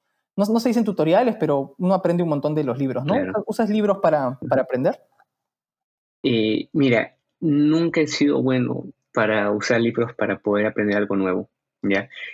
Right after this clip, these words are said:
Speaker 2: En nuestro, en nuestro tiempo, ya es como estudiamos, como si fuéramos viejos, ¿no? Pero en nuestro
Speaker 1: Sí.
Speaker 2: tiempo no había tanto la cultura de tutoriales. En YouTube solo veías videos graciosos y todo eso, ¿no?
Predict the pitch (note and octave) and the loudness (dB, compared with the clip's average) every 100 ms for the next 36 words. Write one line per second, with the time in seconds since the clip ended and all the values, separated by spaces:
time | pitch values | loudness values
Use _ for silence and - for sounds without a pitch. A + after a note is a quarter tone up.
0 | - - B2+ A2 A2+ A2+ - A#2 - A#2+ | -12 -2 0 2 2 0 -2 -2 0 -2
1 | G#2 A2+ D#3 C#3 A#2 C3 - A#2+ G#2+ G#2 | 0 0 0 0 -2 -4 -6 -6 -4 -4
2 | - A#2 G#2 G#2+ G#2 G#2+ G2 G#2 G2+ G2+ | -2 -4 -2 0 0 -2 -2 -4 -4 -2
3 | - G#2 G#2 G2 E2+ G2 G2+ A2+ A2+ - | -2 0 0 -2 -2 -6 -4 -2 -2 0
4 | A2+ - C#3+ B2+ B2 - - - D3 D3+ | 0 2 2 0 -6 -10 -18 -4 2 4
5 | F#3 D3+ C#3 C#3 C#3+ B2+ B2+ G#2 B2 A2+ | 4 2 0 0 0 0 0 0 2 2
6 | A2 A2+ G2+ A2+ C3+ G#2+ - - - F#2+ | 0 0 0 2 0 -2 -6 -14 -10 -4
7 | G2+ A#2+ C3+ B2+ - - A#2+ A#2 A2 A2 | 0 2 0 -2 -6 -4 0 2 2 0
8 | A2+ A2 G#2 A2 A2 G2+ A#2+ A2 G2+ G2 | 0 0 0 0 -2 -2 -2 -2 -4 -4
9 | G#2 A2 A2 G2 G2+ C3 | 0 0 0 -4 -4 -6